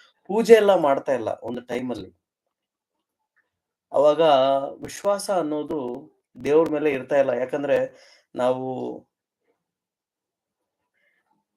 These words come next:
ಫಸ್ಟ್ ಸೆಂಚುರಿಯಲ್ಲಿ ನಾವ್ ಯಾರನ್ನೂ ದೇವ್ರನ್ನೂ ನಂಬಲ್ಲ ಅಷ್ಟೊಂದು. ಹಳೆ ಕಾಲದವ್ರು ಮಾತ್ರನೇ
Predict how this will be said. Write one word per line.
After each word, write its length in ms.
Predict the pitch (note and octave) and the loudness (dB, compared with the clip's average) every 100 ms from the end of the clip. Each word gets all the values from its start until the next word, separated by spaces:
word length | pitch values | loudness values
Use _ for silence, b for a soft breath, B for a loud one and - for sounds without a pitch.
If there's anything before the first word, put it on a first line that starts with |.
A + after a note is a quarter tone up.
| _ | _
ಫಸ್ಟ್ 240 | - E3 - | 4 4 4
ಸೆಂಚುರಿಯಲ್ಲಿ 1000 | D#3+ C#3+ D#3 D3+ C#3+ C3+ C#3 A#2+ B2 B2+ | 0 2 0 2 2 0 -2 -4 -6 -6
ನಾವ್ 280 | A#2+ A#2 A#2+ | -2 0 2
ಯಾರನ್ನೂ 520 | B2 C3+ B2+ - A#2+ | 2 0 -4 -8 -6
ದೇವ್ರನ್ನೂ 300 | B2+ B2+ C3+ | -6 -4 -4
ನಂಬಲ್ಲ 460 | A#2 A2 C3 B2+ | -4 0 0 2
ಅಷ್ಟೊಂದು. 420 | A2 - A2+ A2 - | -2 -4 -10 -10 -10
ಹಳೆ 340 | G#2+ A2+ C#3 | -2 2 2
ಕಾಲದವ್ರು 500 | C#3+ B2+ C3 B2+ B2 | 2 0 0 -4 -6
ಮಾತ್ರನೇ 640 | A2+ B2+ C3+ C#3 C3+ A2+ | -6 -6 0 0 0 -2